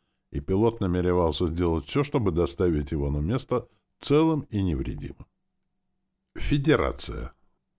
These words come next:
Вернувшись на территорию Федерации из окраинных миров, старый контрабандист капитан Хаус немного ошарашенно разглядывал тот ангар, к которому ему дал доступ заказчик. От этого молодого, многообещающего разумного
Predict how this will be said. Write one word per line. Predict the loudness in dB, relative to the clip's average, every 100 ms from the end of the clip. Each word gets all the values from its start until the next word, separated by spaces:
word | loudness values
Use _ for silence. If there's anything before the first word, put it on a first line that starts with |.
| _ _ _ _ _ _
Вернувшись | 2 4 6 4 2 0 0
на | -2
территорию | 0 -2 0 0 2 0
Федерации | 0 -2 0 0 0 -2 -2
из | -2
окраинных | -4 -2 -2 -2 -4 -6
миров, | -6 -4 -6 -8 _ _ _ _
старый | -14 2 6 6
контрабандист | 6 2 4 4 4 4 2 0
капитан | -4 -2 -4 -2 -2 -2
Хаус | -6 0 0 0 -6 -2
немного | 0 2 0 0 -2
ошарашенно | 0 -2 0 -2 -2 -4 -2
разглядывал | -4 -4 -4 -2 -4 -6
тот | -6 -6 -4
ангар, | -2 -2 -2 -4 -4 _ _ _ _
к | 2
которому | 2 6 4 6 4
ему | 2 2
дал | 2 2 2
доступ | 2 -2 -2 -4
заказчик. | -2 -2 -4 -12 -14 -18 -20 _ _ _ _ _ _ _ _
От | -6 0
этого | 0 2 2 2
молодого, | 4 4 4 4 2 2
многообещающего | 0 0 0 0 -2 -2 -2 0 -2 -4 -2
разумного | -2 -2 -2 -2 -2 -4